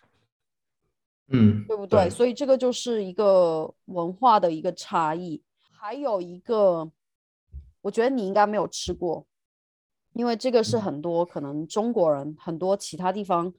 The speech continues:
Speaker 2: 地区的中国人都没有吃过的，叫做一个麻辣兔头。兔子。
Speaker 1: 兔头是，不知道。
Speaker 2: Rabbit head。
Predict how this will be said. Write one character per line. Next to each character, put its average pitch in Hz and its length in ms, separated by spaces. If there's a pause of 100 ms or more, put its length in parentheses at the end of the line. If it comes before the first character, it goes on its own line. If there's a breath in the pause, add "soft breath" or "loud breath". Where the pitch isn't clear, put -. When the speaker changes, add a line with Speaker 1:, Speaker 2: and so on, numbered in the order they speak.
(340)
Speaker 2:
地 226 120
区 196 220
的 165 100
中 185 220
国 180 100
人 151 120
都 160 80
没 185 100
有 160 80
吃 - 240
过 170 220
的， 147 160
叫 180 180
做 175 160
一 165 140
个 165 420
麻 165 320
辣 190 240
兔 214 260
头。 151 360 (380)
兔 277 240
子。 170 220
Speaker 1:
兔 135 80
头 98 260
是， - 180 (240)
不 104 80
知 - 100
道。 196 80
Speaker 2:
Rabbit 196 280
head。 175 420